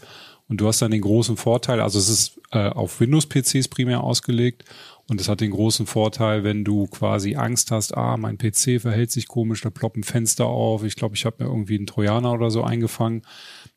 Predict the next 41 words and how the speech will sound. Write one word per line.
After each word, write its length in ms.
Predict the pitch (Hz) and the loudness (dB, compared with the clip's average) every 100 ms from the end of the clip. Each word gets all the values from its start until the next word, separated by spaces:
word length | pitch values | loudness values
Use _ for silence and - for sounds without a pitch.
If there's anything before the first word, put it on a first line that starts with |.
| - | -4
hat 140 | 113 | 0
es 100 | 117 | 2
den 140 | 123 107 | 2 4
großen 380 | 110 131 131 | 6 6 4
Vorteil, 720 | 113 113 123 - 139 135 135 | 0 2 2 4 4 4 2
dass 200 | 123 117 | 2 0
du 260 | - 110 110 _ _ - | 2 0 0 _ _ 0
den 340 | 113 104 107 139 | 2 2 -4 -2
Rechner 320 | 123 120 117 | -2 2 0
einfach 220 | 104 95 | 0 0
ausmachst, 540 | 110 135 - 196 - | 2 0 0 0 0
also 200 | - 101 | -2 0
Windows 280 | 104 117 110 | 0 0 -2
ist 220 | 123 - | -2 -6
quasi 280 | - 107 95 | -2 0 2
stillgelegt 720 | 92 120 143 156 156 170 - - - - - - | 0 2 4 4 4 2 -2 -18 -20 -20 -20 -10
und 340 | 175 113 104 240 | 0 0 0 -2
wenn 240 | 110 113 | 0 2
das 160 | 131 107 | 2 2
Windows 280 | 123 127 - | 2 2 2
stillgelegt 580 | 127 120 120 120 117 | 2 4 4 4 2
ist, 140 | 127 - | -4 -4
kann 200 | - 113 | -2 0
ja 120 | 113 | 2
logischerweise 720 | 107 107 - 107 104 107 107 | 2 0 0 2 2 0 0
auch 180 | 113 104 | -2 -4
der 420 | - 104 101 98 - - - - _ _ _ | -2 0 0 -2 -8 -20 -20 -20 _ _ _
Schädling, 420 | - 117 110 110 | 0 0 2 2
der 120 | 101 98 | 2 0
Trojaner 420 | - 98 104 104 | 2 2 2 2
darin 300 | 98 98 98 | 2 2 2
nichts 200 | 104 - | 0 0
mehr 120 | 98 | 0
machen, 340 | 95 104 87 | 0 0 -4
der 100 | - | -2
ist 120 | 95 - | -2 -2
dann 60 | |
auch 120 | 104 - | -4 -4
quasi 260 | 104 92 | -2 -2
schlafen 340 | 90 101 98 98 | -2 -2 -2 -2
gelegt. 400 | 90 90 110 | -2 -2 -2